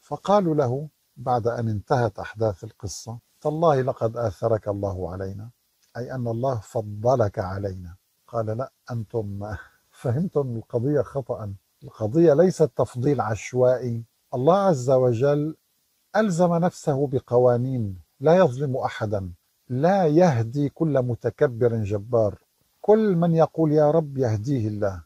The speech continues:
يرزقه الله، يعطيه من فضله العظيم". هناك قوانين، من ضمن هذه القوانين هذا القانون الذي قاله سيدنا يوسف لما قالوا له: "فضلك الله علينا، آث-، لقد آثرك الله علينا".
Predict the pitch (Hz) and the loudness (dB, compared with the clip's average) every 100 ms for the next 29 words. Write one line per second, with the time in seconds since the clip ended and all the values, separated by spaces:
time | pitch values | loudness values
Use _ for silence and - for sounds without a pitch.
0 | _ _ - 110 95 107 123 104 98 95 | _ _ -8 -6 -4 -6 -4 -4 -4 -6
1 | 90 90 _ _ 123 107 104 - 151 110 | -8 -10 _ _ -8 -8 -6 0 0 0
2 | 104 92 107 101 101 92 92 92 98 101 | -4 -6 -6 -6 -6 -6 -8 -10 -12 -10
3 | 143 170 - 139 139 131 135 113 95 - | -6 -6 -2 2 4 4 2 -2 -4 -10
4 | _ _ 127 127 135 220 247 220 220 190 | _ _ -8 -4 2 4 4 4 4 4
5 | 180 - 151 156 156 160 175 208 175 175 | 2 2 4 6 4 0 -2 -4 -6 -2
6 | 165 127 113 120 123 147 143 135 120 107 | 0 -2 -2 -2 -2 -2 -8 -2 -2 -2
7 | 113 - 123 110 107 - 110 101 98 95 | -4 -2 -2 -2 -6 -6 -6 -6 -6 -8
8 | 92 95 - _ _ 113 117 117 - 143 | -10 -14 -20 _ _ -10 -6 -6 -2 0
9 | 147 156 - 160 175 160 - 139 131 110 | 0 -2 -2 0 4 4 2 0 2 2
10 | 110 113 117 123 131 - 135 135 - 120 | 0 -2 -6 -4 -4 -4 -8 -8 -6 -6
11 | 131 113 - 120 107 110 110 95 98 101 | -4 -6 -2 -2 -2 -4 -4 -6 -6 -6
12 | 104 113 151 | -8 -10 -12